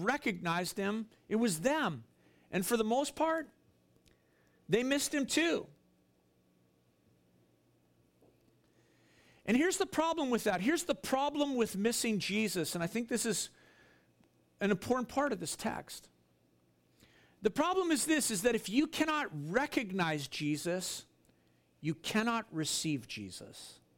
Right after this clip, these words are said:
If you can't recognize Jesus,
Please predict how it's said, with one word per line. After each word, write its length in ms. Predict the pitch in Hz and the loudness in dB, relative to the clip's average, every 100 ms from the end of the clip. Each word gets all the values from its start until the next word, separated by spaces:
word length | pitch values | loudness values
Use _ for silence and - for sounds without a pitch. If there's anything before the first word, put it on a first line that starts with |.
| _ _ _ _ _ _ _ _ _ _ _ _ _ _ _ - - - | _ _ _ _ _ _ _ _ _ _ _ _ _ _ _ -20 -8 -2
If 160 | 208 | 2
you 140 | 285 311 | 2 2
can't 320 | 302 320 254 | 0 0 -2
recognize 920 | 190 208 294 349 330 208 165 143 135 - | -6 0 0 2 0 -2 -2 -2 -4 -6
Jesus, 720 | - 127 123 139 139 - | -8 -6 -6 -8 -8 -12